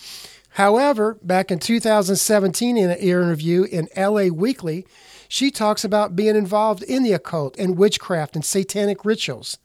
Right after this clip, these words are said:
She was quoted as saying, quote, "Maybe that's why I'm into witches," end of quote. Thankfully, due to the outrage of parents against this new show, Disney actually pulled the Little Demon show.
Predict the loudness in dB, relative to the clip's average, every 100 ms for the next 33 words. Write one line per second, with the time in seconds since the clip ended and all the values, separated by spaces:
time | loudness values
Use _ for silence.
0 | _ _ -20 -20 -18 -6 0 4 6 4
1 | 2 0 2 2 -2 -2 0 2 0 -2
2 | 0 2 0 -6 _ -20 -14 0 4 4
3 | 2 2 2 0 -2 0 2 2 0 0
4 | 0 0 0 0 0 0 0 -4 -8 -10
5 | -14 _ _ _ 0 2 2 0 -6 -6
6 | -12 _ _ _ _ -20 _ -6 4 4
7 | 4 0 0 0 -4 -12 _ _ _ -6
8 | 2 4 4 0 0 0 0 0 -2 -2
9 | -2 -4 -4 -6 -6 -2 2 2 0 -2
10 | -6 -6 _ -20 -20 -20 _ -4 -4 0
11 | 4 6 4 0 0 0 2 2 2 2
12 | 2 2 6 6 6 4 4 2 0 -2
13 | -4 -4 0 4 4 0 -4 _ _ -2
14 | 2 4 4 2 2 2 0 -2 -4 -6